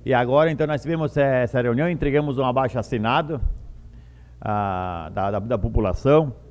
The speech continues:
a ele, ah, pedindo essa, essa sinaleira, porque aí uma rua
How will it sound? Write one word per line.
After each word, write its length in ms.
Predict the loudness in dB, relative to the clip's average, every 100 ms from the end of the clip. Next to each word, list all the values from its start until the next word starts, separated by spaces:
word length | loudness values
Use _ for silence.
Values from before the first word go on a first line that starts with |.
| -12
a 180 | -4 0
ele, 300 | 2 0 -4 -10 -20 -20 -20 -20 -20 -20 -20 -20 -20 -20 -20 -20 -20 -20 -6
ah, 400 | -2 0 -2 -6 -18 -20 -20 -20 -20 -20 -20 -20 -20 4
pedindo 480 | 6 6 4 0 0
essa, 500 | 0 2 2 0 -2 -12 -20 -20 -20 -8
essa 220 | -6 -4
sinaleira, 440 | -4 0 4 4
porque 320 | 6 4 6 4
aí 240 | 4 4
uma 220 | 2 2
rua 420 | 4 6 6 4